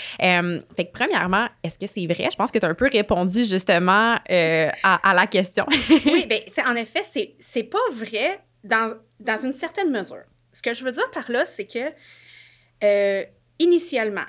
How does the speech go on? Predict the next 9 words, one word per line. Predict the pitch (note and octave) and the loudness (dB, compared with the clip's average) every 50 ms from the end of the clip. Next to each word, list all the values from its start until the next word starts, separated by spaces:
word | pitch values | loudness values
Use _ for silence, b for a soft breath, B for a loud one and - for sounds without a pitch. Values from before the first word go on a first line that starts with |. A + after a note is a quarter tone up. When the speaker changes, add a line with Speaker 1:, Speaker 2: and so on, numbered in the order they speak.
| - _ | -10 _
Speaker 2:
le | A3+ A3 G#3 | 0 0 2
potentiel | G3+ - B3+ C#4 - D4 C4 C4 - C#4+ D4 D#4 C#4+ | 2 2 -2 -2 -2 -4 -6 -6 -4 -6 -4 -4 -4
brut | A3+ A3 G#3+ C4 E4 G#4+ - - _ | -8 -10 -8 -8 -8 -10 -10 -16 _
de | G3 F#3 G#3 G3 | -6 -4 -4 -2
deux | F#3 - A#3 C4+ | -2 -4 -6 -8
personnes, | C4+ - - F3 - - - - F3 F3+ G#3+ C4+ C#4+ C4 A#3+ | -6 -6 -6 -6 -6 -10 -12 -10 -10 -10 -10 -10 -12 -12 -6
garçon | G#3 F#3+ F3 - - F#3+ G#3 C4 | -6 -6 -6 -6 -12 -12 -12 -12
ou | B3+ | -12
fille, | - - - - F#3 A#3 D4+ F#4 F4 B3 G#3+ - | -14 -14 -12 -12 -10 -10 -10 -12 -12 -14 -16 -16